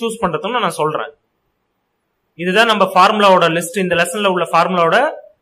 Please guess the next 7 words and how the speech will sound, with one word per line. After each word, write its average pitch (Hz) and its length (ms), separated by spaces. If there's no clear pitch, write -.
மொத்தமா 208 360
எல்லாத்தையுமே 190 420
எழுதி 196 260
லைனா 180 280
வச்சிருக்கேன். 185 480
இதை 165 200
எப்படி 254 160